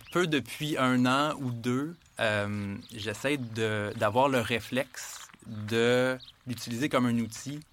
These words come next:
que je peux utiliser à tous les jours pour valider mes conceptions. Et puis, euh, de vouloir avoir ce réflexe-là a fait que c'est devenu un objet, un outil comme un autre, euh, au lieu d'être un outil spécial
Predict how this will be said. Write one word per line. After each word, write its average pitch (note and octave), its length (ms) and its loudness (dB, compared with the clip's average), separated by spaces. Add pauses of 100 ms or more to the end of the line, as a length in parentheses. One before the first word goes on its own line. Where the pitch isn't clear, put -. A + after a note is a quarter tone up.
(240)
que B2 100 -4
je - 120 -6
peux C3 100 -2
utiliser A#2+ 320 -4
à B2 60 0
tous A#2+ 140 -10
les G2 120 -4
jours - 160 -10 (300)
pour G#2+ 160 -4
valider A#2 720 0 (180)
mes G#2 80 -6
conceptions. G#2+ 580 -8 (520)
Et G2+ 80 -6
puis, A2 360 -4
euh, G2+ 520 2 (140)
de A2 120 -2
vouloir A#2 400 4
avoir A#2 320 6
ce - 100 -8
réflexe-là A2+ 800 -6 (640)
a B2+ 120 4
fait E3 240 0
que - 60 -10
c'est B2+ 120 0
devenu A#2 500 0
un G#2+ 200 -2
objet, A2+ 580 -2 (460)
un B2 160 2
outil D#3+ 420 -4 (480)
comme C3+ 200 2
un A2 180 0
autre, - 440 -10 (580)
euh, A2 200 2
au A2 140 -2
lieu B2+ 100 4
d'être A2+ 280 2
un A2+ 100 -2
outil C3 500 -6
spécial B2 800 0